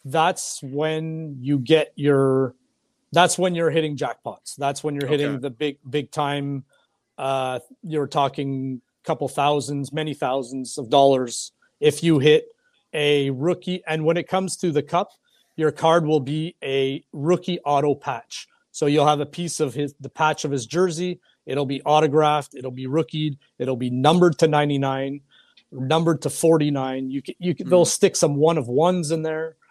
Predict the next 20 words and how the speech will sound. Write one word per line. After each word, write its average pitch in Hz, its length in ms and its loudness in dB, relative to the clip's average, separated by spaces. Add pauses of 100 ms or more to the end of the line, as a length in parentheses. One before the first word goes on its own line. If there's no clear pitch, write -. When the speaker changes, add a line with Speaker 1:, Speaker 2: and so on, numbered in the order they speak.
(340)
Speaker 1:
Um, 127 640 -4
so - 180 0
you, 165 220 2
you 175 240 -6
can 165 240 0
get, 160 280 2 (520)
you 151 120 -4
can 156 200 -2
get 156 300 2 (100)
low 170 360 4
numbered 147 400 0
cards, 151 300 -2
and 127 180 -8
those 151 360 0
are 143 80 -2
the 127 100 -8
big 135 220 -4
ones 135 180 -10
that 127 100 -8
everybody, 127 520 -8